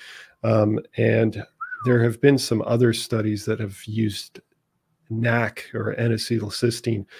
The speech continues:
at lower dosages and seen positive effects. So, um, what I've been trending towards, uh, what I told my dad at least, and my, my <laughs> grandparents, is that, uh,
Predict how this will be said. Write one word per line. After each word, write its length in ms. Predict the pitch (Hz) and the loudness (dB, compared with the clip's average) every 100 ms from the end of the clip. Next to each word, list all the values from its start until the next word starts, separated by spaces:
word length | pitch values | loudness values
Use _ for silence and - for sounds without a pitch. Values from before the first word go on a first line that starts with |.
| - - | -20 -6
at 120 | 113 | 2
lower 300 | 113 127 123 | 8 10 10
dosages 800 | 110 107 107 113 104 107 101 - - | 8 2 0 -4 -4 -6 -6 -10 -8
and 220 | 117 101 | -6 -6
seen 540 | - - 113 101 98 - _ _ | -6 -2 -2 -2 -6 -12 _ _
positive 420 | - 117 107 104 101 | 0 2 2 -2 -10
effects. 440 | - 110 101 - | -6 -4 -4 -4
So, 340 | - 110 104 - - - - _ | -2 -2 -2 -8 -20 -20 -20 _
um, 460 | 117 110 104 104 - _ _ _ _ _ _ _ _ | 0 2 2 -2 -8 _ _ _ _ _ _ _ _
what 240 | 117 117 117 | 0 0 2
I've 300 | 127 139 120 | 6 6 6
been 340 | 135 117 110 - _ _ - | 4 4 2 -4 _ _ -12
trending 560 | - 131 131 123 113 | -2 2 4 4 0
towards, 580 | 107 - 104 101 98 - - - - _ | -2 -6 -4 -4 -6 -12 -20 -20 -20 _
uh, 180 | 113 110 | -6 -2
what 120 | 104 110 | 0 2
I 60 | |
told 220 | 113 110 | 2 2
my 100 | 104 | 0
dad 300 | 95 107 107 | 0 0 0
at 120 | 101 104 | -2 -4
least, 400 | 101 101 - - - | -6 -6 -10 -14 -10
and 220 | 120 107 107 | -4 -2 -2
my, 220 | 98 - | -4 -8
my 120 | - - | -10 -6
<laughs> 60 | - | 2
grandparents, 640 | 147 131 120 101 104 - | 4 4 2 0 -2 -4
is 200 | 110 104 | -6 -4
that, 300 | 107 107 101 | -4 -4 -2
uh, 200 | 110 104 | -4 -4